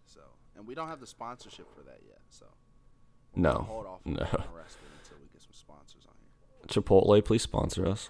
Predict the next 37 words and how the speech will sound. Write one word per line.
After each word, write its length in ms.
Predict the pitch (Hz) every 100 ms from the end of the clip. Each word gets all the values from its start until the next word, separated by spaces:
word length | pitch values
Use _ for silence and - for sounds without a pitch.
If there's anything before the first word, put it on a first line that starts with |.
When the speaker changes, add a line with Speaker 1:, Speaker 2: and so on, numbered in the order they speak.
| - -
Speaker 1:
Yeah. 80 | - - - - -
Somebody 500 | - 117 120 110 110 - - - 202
with 80 | -
a 120 | -
lot 140 | 92 85
of 160 | 80
money, 140 | 78 - -
please 140 | - -
sponsor 260 | - -
us. 60 | -
Speaker 2:
We 140 | 101 120
Speaker 1:
Like, 40 |
Speaker 2:
need 220 | 147 123
a, 400 | 92 87 82 80 - - - - - -
Speaker 1:
I 100 | 95
Speaker 2:
we, 60 | 98
Speaker 1:
need 20 |
Speaker 2:
yeah. 300 | 101 98 92
Speaker 1:
some 160 | 76 90 -
financial 640 | 156 165 175 165 - 131 -
backing. 480 | 185 165 - 120 92 - - -
Speaker 2:
Jay-Z. 680 | - 92 101 95 92 80 - - -
Speaker 1:
Yeah. 80 | 98 - - - - - - - - - - - - - - - - -
Ugh, 60 | 131 - - - -
man. 100 | 107 92 - - - - - - - - - - -
Cigarettes 420 | - 127 104 90
are 40 | 85
not 140 | 87 85
a 20 | 82
go. 80 | - - -
My 120 | 113
girlfriend, 600 | 120 151 170 123 107 98 -
um, 180 | 95 87 87 -
for 80 |
Christmas, 520 | - - 117 - 87 82
she 200 | - 92
got 300 | 95 92